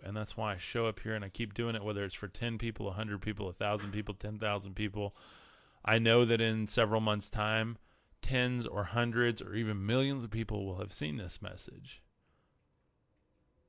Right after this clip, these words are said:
And so I'm telling you this because you're going to suffer for it. He did. Is the servant greater than the master?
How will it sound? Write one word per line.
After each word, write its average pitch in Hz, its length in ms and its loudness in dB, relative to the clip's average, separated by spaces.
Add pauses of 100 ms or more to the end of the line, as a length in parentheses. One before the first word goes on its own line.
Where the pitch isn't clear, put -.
(120)
And 104 120 -4
so 113 220 2
I'm 104 200 -4
telling 170 380 2
you 110 140 0
this 107 260 0
because 107 440 -4
you're 117 300 2
going 151 400 0
to 147 200 0
suffer 123 480 0
for 113 340 2
it. 104 460 -6 (2250)
He 147 280 4
did. 151 440 4 (1700)
Is 117 200 4
the 107 60 0
servant 113 380 0
greater 113 300 2
than 107 160 -4
the 110 40 -4
master? 120 520 -8